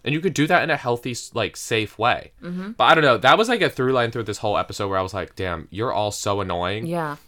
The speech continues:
Speaker 1: And this does feel very two thousand eleven.
Speaker 2: It does. I was getting really annoyed.
Speaker 1: Yeah, it was very, it's very dated.
Speaker 2: It is. All right, so then Rachel pulls out a picture, the mock-up picture of her with Quinn's nose, and honestly,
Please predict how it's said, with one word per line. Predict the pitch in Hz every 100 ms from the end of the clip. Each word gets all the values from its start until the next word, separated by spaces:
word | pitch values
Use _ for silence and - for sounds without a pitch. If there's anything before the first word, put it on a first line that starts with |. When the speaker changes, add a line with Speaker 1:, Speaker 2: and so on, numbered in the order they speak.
| _
Speaker 1:
And | 120 123
this | 117
does | - 113 117
feel | - 131
very | 107 104 104 104
two | - - 110
thousand | 95 92 98
eleven. | 90 80 78 50 -
Speaker 2:
It | - 170
does. | 151 135 135
I | 143
was | 175 170
getting | 151 143
really | 135 131 131
annoyed. | 127 127 131 - _ _ _ _ _ -
Speaker 1:
Yeah, | 110 135 92 -
it | 135
was | 139
very, | 120 139 151
it's | 143
very | 131 160
dated. | 135 113 113 92 76 71 - _ -
Speaker 2:
It | 175
is. | 160 143 139 - - _ _ -
All | 208
right, | 202 -
so | - 220 214
then | 233 233
Rachel | 233 240 240
pulls | 247 226 214
out | 196
a | 196
picture, | 190 190 - 196 185 185
the | -
mock-up | 175 170 165 175 160 - _ -
picture | 175 - - 160 156
of | 151 151 160
her | 156 147 147
with | 143 143 -
Quinn's | - 156 147 143
nose, | 147 139 147 156 -
and | 160 160 160 156 -
honestly, | 170 208 254 240